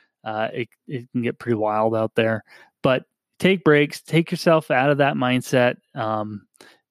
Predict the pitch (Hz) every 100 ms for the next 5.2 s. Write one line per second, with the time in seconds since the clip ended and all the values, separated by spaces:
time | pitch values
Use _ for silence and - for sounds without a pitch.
0 | _ _ 160 143 160 - 165 147 139 123
1 | 110 147 143 151 135 - 139 127 - -
2 | 120 - - 120 - 110 113 127 117 -
3 | 120 131 120 - - 110 - _ _ _
4 | _ - 110 107 - - 123 - 180 160
5 | - -